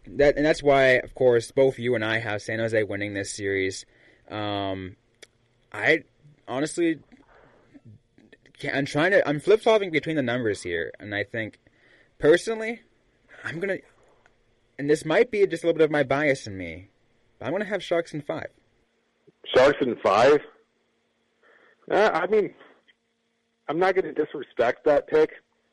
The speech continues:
Speaker 2: but I mean, I'm gonna give the, uh, Avalanche two wins in that series. I'm gonna say San Jose in six.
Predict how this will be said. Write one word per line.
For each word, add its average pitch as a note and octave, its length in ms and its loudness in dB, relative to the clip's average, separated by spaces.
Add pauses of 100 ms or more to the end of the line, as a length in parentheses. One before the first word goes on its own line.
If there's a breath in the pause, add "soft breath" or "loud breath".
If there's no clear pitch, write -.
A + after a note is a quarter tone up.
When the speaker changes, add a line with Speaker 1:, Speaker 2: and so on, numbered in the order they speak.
(580)
Speaker 2:
but C3+ 100 2
I C3 100 2
mean, C3+ 240 -2
I'm C#3+ 120 -2
gonna E3 180 2
give C#3+ 340 -2
the, B2+ 280 -4
uh, A2+ 140 2 (200)
Avalanche A2+ 400 -6 (460)
two B2+ 160 -2
wins A2 160 -8
in G2+ 80 -12
that G2 220 -6
series. G2 240 -4
I'm A2 80 0
gonna A2+ 220 0
say A2+ 200 4
San G#2+ 160 2
Jose G2 240 2
in F#2 200 -6
six. G2 260 -4